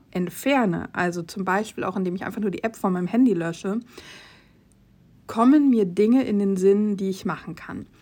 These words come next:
Gut, jetzt hat das eine das andere bedingt. Und zwar mache ich seit dem ersten zweiten bei einer Tarot-Challenge von der lieben Mona mit. Mona kenne ich schon länger und auf Instagram hat sie einen neuen Kanal gestartet.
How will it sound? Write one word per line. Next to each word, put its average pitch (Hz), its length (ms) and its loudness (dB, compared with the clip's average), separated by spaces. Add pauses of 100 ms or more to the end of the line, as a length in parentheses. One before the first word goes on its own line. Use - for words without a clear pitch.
(240)
Gut, 202 140 2
jetzt 190 180 -2
hat 214 100 -2
das 208 100 -4
eine 220 220 0
das 208 120 -6
andere 196 280 -2
bedingt. 190 480 0
Und 220 180 -4
zwar 165 380 -6
mache 214 300 -2
ich 240 200 -6
seit 208 180 -4
dem 202 100 -6
ersten 208 360 -8
zweiten - 380 -6
bei 196 120 -8
einer 175 240 -6
Tarot-Challenge 202 760 -4
von 190 220 -6
der 185 100 -2
lieben 214 180 2
Mona 175 360 0
mit. 220 320 -4 (720)
Mona 240 220 6
kenne 220 240 -2
ich 208 100 -6
schon 185 180 -4
länger 302 420 0
und 202 320 0
auf 196 140 -8
Instagram 220 400 -4
hat 190 140 -4
sie - 100 -8
einen 180 60 -2
neuen 180 160 -6
Kanal 247 420 -4
gestartet. 226 800 -4